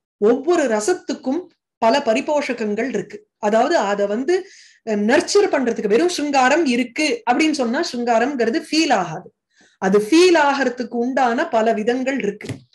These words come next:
என்னென்னங்கிறது இங்கதான் உங்களுக்கு சொல்றாரு. இத சுருக்கமா நான் முன்னாடியே சகவி கத்தியத்தை சிரஷ்டால சொல்லிட்டேன் உங்களுக்கு. அதை இங்க விவரமா just இங்க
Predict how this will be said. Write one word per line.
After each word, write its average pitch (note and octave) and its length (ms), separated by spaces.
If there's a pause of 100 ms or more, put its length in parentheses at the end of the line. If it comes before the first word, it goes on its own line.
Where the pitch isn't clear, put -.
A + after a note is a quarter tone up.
(580)
என்னென்னங்கிறது D4 840
இங்கதான் A#3+ 360
உங்களுக்கு B3+ 480
சொல்றாரு. G3 440
இத A3+ 200
சுருக்கமா D#4 580
நான் C4 180
முன்னாடியே C4+ 680 (180)
சகவி C4+ 300
கத்தியத்தை B3+ 440
சிரஷ்டால A3 400
சொல்லிட்டேன் A#3 640
உங்களுக்கு. F#3 480 (480)
அதை G#3 240
இங்க G#3 180
விவரமா D#4 640
just B3+ 240
இங்க A3+ 540